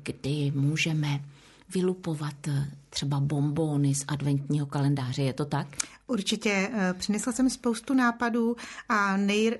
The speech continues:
Speaker 2: nejvíc bych chtěla potlačit to slovo hrůza, protože, eh,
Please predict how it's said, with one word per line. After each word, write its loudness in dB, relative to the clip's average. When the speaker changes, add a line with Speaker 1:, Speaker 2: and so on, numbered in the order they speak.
Speaker 2:
nejvíc 0
bych -2
chtěla 0
potlačit -2
to -2
slovo -2
hrůza, 2
protože, -2
eh, 0